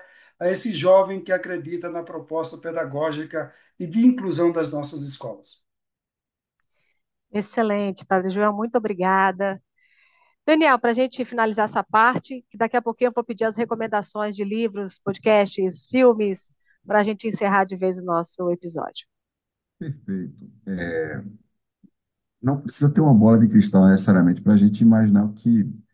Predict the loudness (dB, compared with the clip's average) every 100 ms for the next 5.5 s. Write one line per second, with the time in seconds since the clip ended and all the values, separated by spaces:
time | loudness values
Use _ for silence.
0 | _ _ _ -6 -6 -8 0 2 2 0
1 | -2 -2 -2 -2 -4 -6 -10 -10 -6 -4
2 | -4 -4 -6 _ _ _ 0 2 0 0
3 | 0 -2 0 0 2 0 0 0 0 2
4 | 0 -2 -6 _ _ -12 -8 -8 -12 -6
5 | 0 2 2 0 -2